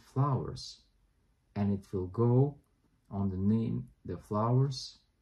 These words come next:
on garden and meadow. Uh, yes, see, the flies only know where unclean things are, while the honeybees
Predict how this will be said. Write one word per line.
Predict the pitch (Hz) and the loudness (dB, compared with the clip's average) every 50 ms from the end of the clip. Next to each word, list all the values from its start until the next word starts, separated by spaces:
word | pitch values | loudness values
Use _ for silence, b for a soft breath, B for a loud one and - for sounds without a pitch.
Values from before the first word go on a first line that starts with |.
| _ _ _ - | _ _ _ -12
on | 92 95 98 101 | -10 -8 -8 -6
garden | - 104 104 107 110 113 123 120 113 120 123 127 - - _ _ _ _ _ _ - | -2 -2 0 0 0 -2 -2 -2 -2 -2 -2 -4 -6 -12 _ _ _ _ _ _ -10
and | 95 92 92 | -8 -8 -6
meadow. | 92 92 82 60 - - - - - _ _ _ _ _ _ _ _ _ _ _ _ _ _ _ _ _ _ _ _ _ _ _ _ _ _ _ _ _ _ _ - - _ _ _ _ _ _ _ _ _ - | -6 -6 -8 -8 -10 -12 -14 -16 -20 _ _ _ _ _ _ _ _ _ _ _ _ _ _ _ _ _ _ _ _ _ _ _ _ _ _ _ _ _ _ _ -20 -20 _ _ _ _ _ _ _ _ _ -6
Uh, | 101 95 90 90 90 85 - - - - | -4 -4 -4 -4 -4 -6 -8 -10 -12 -10
yes, | 139 143 98 98 113 139 147 147 131 - - - - - - - - | -8 -6 -2 4 4 4 6 4 2 -2 -6 -8 -12 -14 -14 -16 -16
see, | - - - - - - - 135 127 104 - - - _ _ _ _ _ _ _ _ _ _ - | -14 -12 -10 -10 -8 -2 0 2 2 2 0 -6 -12 _ _ _ _ _ _ _ _ _ _ -12
the | - 101 98 | -8 -8 -8
flies | - - - 120 117 117 127 131 139 131 127 - - - _ - | -8 -8 -6 -4 -2 0 2 2 2 0 -2 -4 -10 -16 _ 0
only | 135 131 135 135 131 123 123 120 - - | 4 4 6 8 8 6 6 4 2 0
know | 101 104 104 117 123 127 120 107 90 85 85 - - _ _ _ _ _ _ _ _ - | 2 4 4 6 8 8 6 6 2 -4 -6 -10 -16 _ _ _ _ _ _ _ _ -8
where | 101 98 98 98 95 95 95 92 - - | -4 -4 -2 -2 -2 -4 -6 -6 -8 -8
unclean | 101 98 101 - - - 113 127 151 156 147 131 | -6 -6 -8 -6 -4 0 4 4 4 4 4 2
things | - - - 139 139 151 147 - - - - _ _ _ _ _ _ _ _ _ _ _ - | 0 0 0 0 2 0 -2 -6 -12 -18 -20 _ _ _ _ _ _ _ _ _ _ _ -10
are, | - 104 107 113 117 123 131 151 165 165 - _ _ _ _ _ _ _ _ _ - 98 | -4 -2 0 0 2 2 2 0 0 -4 -8 _ _ _ _ _ _ _ _ _ -8 -2
while | 104 117 117 113 104 | 0 2 2 2 0
the | 95 95 | -2 -4
honeybees | 95 - 131 139 156 160 151 135 135 143 147 156 151 - - - - - | 0 4 4 4 6 4 4 4 4 2 2 2 0 -4 -6 -10 -14 -12